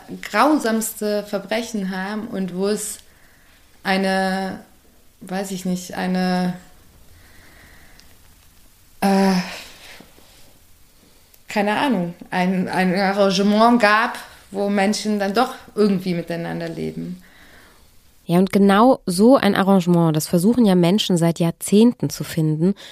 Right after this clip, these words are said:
Speaker 2: Aber ich würd hier jetzt nochmal auf eine andere Podcast-Folge verweisen, nämlich unsere Sonderfolge von letzter Woche zu den acht Mythen zum Nahostkonflikt. In dieser Folge sagt mein Kollege Frank Werner, der das Ressort Zeitgeschichte leitet,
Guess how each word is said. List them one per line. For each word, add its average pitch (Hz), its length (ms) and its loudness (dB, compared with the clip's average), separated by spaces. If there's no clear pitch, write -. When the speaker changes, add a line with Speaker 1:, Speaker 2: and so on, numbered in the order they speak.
Speaker 2:
Aber 190 320 4
ich - 140 -6
würd - 160 4
hier 247 160 4
jetzt - 320 -2
nochmal 196 540 4
auf - 160 -6
eine 196 100 -2
andere 208 260 4
Podcast-Folge 160 760 -4
verweisen, 151 520 0
nämlich 175 280 0
unsere 170 300 0
Sonderfolge 170 720 0
von 170 280 0
letzter 170 520 0
Woche 147 380 -2
zu - 140 -4
den 180 220 2
acht - 340 -6
Mythen 202 440 4
zum 156 380 0
Nahostkonflikt. 156 920 -4
In 190 140 0
dieser 240 260 4
Folge 202 600 2
sagt 175 520 0
mein 190 160 2
Kollege 208 340 2
Frank 170 400 -4
Werner, 196 480 2
der 175 180 -2
das 170 260 -4
Ressort 185 300 -2
Zeitgeschichte 170 1000 -2
leitet, 160 680 -2